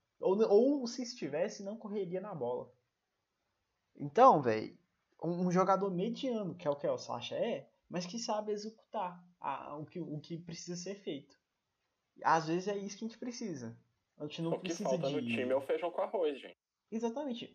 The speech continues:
Speaker 1: Ta-, talvez a gente precise de um jogador mais técnico, que eleve o time. Eu acho que o Nathan seria esse jogador, porque eu realmente acho que ele é acima da média. Mas na ausência dele, velho, a gente preci-, é, o, o, um jogador igual o Sacha que vai fazer a diferença.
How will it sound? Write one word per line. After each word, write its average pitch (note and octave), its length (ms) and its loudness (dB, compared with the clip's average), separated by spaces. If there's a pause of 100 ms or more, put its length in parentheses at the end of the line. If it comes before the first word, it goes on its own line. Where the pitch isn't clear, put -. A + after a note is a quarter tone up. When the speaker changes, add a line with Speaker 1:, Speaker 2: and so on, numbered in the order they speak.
(140)
Speaker 1:
Ta-, - 140 0
talvez G#3 400 4
a G3+ 40 -2
gente F#3 120 -6
precise D3 300 -8
de B2+ 60 -10
um B2 40 -10
jogador B2 580 -2
mais A#2 300 -8
técnico, B2+ 580 0 (240)
que A#2+ 200 -10
eleve A#2 420 0
o A2+ 60 -10
time. C3 460 -8 (600)
Eu D#3+ 140 2
acho E3+ 220 4
que - 60 -10
o F#3 40 -10
Nathan F3+ 360 -4
seria F3 280 -4
esse E3 100 -10
jogador, F#3+ 440 -6
porque - 180 -10
eu C3+ 60 0
realmente C#3+ 440 -4
acho C#3+ 200 -4
que - 60 -12
ele D3 80 -8
é D3+ 40 -6
acima D3+ 260 -12
da E3+ 180 -6
média. A#2+ 280 -12 (840)
Mas D3+ 220 6
na F3 80 8
ausência F3 420 6
dele, G3+ 380 0
velho, A#2+ 160 -2
a B2 40 -4
gente - 160 -12
preci-, - 340 -12
é, C#3+ 240 0 (360)
o, C#3 60 0
o, C#3+ 760 -2
um D3+ 60 -2
jogador D#3+ 360 2
igual E3+ 160 2
o F3 60 0
Sacha E3+ 380 -4
que G3+ 120 -14
vai G3 160 -8
fazer G3+ 260 -10
a G3+ 60 -8
diferença. A3+ 600 -12